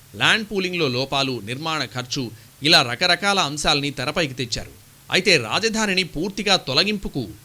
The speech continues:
రాజధాని రైతులు విముఖత తెలపడం, కోర్టు కూడా అంగీకరించకపోవడంతో కేవలం శాసన రాజధానిగా కొనసాగిస్తామనే ప్రతిపాదన తీసుకొచ్చారు. వైజాగ్, కర్నూలులో మరో రెండు రాజధానులు వస్తాయని చెప్పారు. దీంతో రాష్ట్ర వ్యాప్తంగా గందరగోళం ఏర్పడింది.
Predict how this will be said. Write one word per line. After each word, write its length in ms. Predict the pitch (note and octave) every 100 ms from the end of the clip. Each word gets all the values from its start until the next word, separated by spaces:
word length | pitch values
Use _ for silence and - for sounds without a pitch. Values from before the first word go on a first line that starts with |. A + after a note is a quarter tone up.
| - A2+
రాజధాని 500 | C#3+ F3+ D#3+ D#3 C#3
రైతులు 380 | C3 D3 C3+
విముఖత 520 | C#3+ A#2+ D3+ F3+ F3 C3
తెలపడం, 380 | B2+ C3+ C#3 C#3+ - - E3
కోర్టు 280 | G3+ A#3
కూడా 220 | G#3+ F#3 D#3+
అంగీకరించకపోవడంతో 1160 | B2+ E3+ F#3+ E3 D3 D3+ C3+ C3+ C#3 D3+ A2+ G#2 - -
కేవలం 420 | C3 D3+ D3+ C#3
శాసన 480 | - A#2 D#3 F#3 E3+
రాజధానిగా 640 | D3+ D#3 D#3+ D#3 D#3 D3+
కొనసాగిస్తామనే 840 | C#3+ C3+ C#3 D3 C#3+ - C#3 C#3 C3+
ప్రతిపాదన 520 | A2+ A2 - D#3 D3
తీసుకొచ్చారు. 600 | B2+ A#2+ - G#2+ G2+ - - - - - -
వైజాగ్, 420 | A2+ D3 D3 D3+ D3+
కర్నూలులో 560 | C3 C3 D#3 D3 C3+ G2+ - -
మరో 220 | A#2 D#3+ D#3+
రెండు 280 | A#2 D#3+
రాజధానులు 580 | F3+ D#3+ F#3 F3+ F#3 E3+
వస్తాయని 400 | D3+ - D3 C3
చెప్పారు. 360 | B2 A#2+ F#2+ - - - -
దీంతో 280 | A#2+ C#3+ C3
రాష్ట్ర 340 | A#2+ C3 C#3 C#3+
వ్యాప్తంగా 460 | C3 B2 B2+ C3
గందరగోళం 640 | A#2+ A2+ B2+ D#3 D3 C#3+ C#3
ఏర్పడింది. 500 | B2 B2 A#2+ G#2+